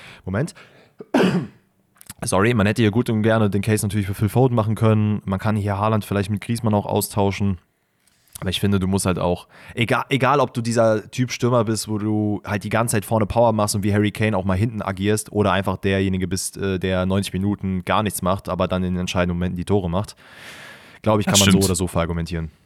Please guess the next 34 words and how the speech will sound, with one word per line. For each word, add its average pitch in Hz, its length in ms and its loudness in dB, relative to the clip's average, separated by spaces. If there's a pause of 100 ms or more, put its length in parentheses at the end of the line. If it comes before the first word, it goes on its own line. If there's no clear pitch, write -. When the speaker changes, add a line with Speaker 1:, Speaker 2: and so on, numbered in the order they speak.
(640)
Speaker 2:
Das - 340 2
stimmt 107 360 4
auf 104 240 2
jeden 113 200 6
Fall. 107 240 2
Also 123 300 2
da 120 100 6
habt 135 160 0
ihr 117 80 2
es. - 80 0
Das 120 200 2
waren 120 180 4
unsere 127 280 4
beiden 117 360 6
Team 123 300 4
of 117 300 0
the 113 60 4
Group 117 300 2
Stages 117 540 2
für 190 600 4
die 123 300 2
Champions 113 480 4
League 110 140 2
Saison 101 400 6
dreiundzwanzig 113 840 0
vierundzwanzig. 107 640 0
Und 113 80 0
an 113 80 0
dieser 131 180 2
Stelle 131 240 4
nochmal 117 300 2
ein 113 180 2
ganz 117 320 2
kurzes 113 640 0